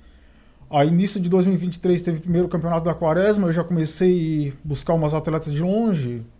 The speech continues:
até ver por posição, o que, que faltava no, na equipe, e daí só foi crescendo.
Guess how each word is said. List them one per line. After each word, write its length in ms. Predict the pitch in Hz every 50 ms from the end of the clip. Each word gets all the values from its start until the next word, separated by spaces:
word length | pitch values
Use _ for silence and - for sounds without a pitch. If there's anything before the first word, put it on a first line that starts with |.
| _
até 240 | - 127 - - 143
ver 140 | 127 131 143
por 160 | 135 - 156
posição, 540 | 139 - 175 180 165 165 - - 202 208 196
o 40 | 151
que, 120 | - 151
que 60 | 143
faltava 380 | - - 151 147 - 160 156 160
no, 240 | 175 170 175 170 170
na 80 | 165
equipe, 540 | 165 165 165 - 208 226 240 - - 277 277 - - - - - - - - - - -
e 120 | 233 214
daí 200 | 196 214 233 277
só 200 | 311 - 269 240
foi 180 | 240 - 247 240
crescendo. 560 | - 254 226 - - 185 156 135 113 110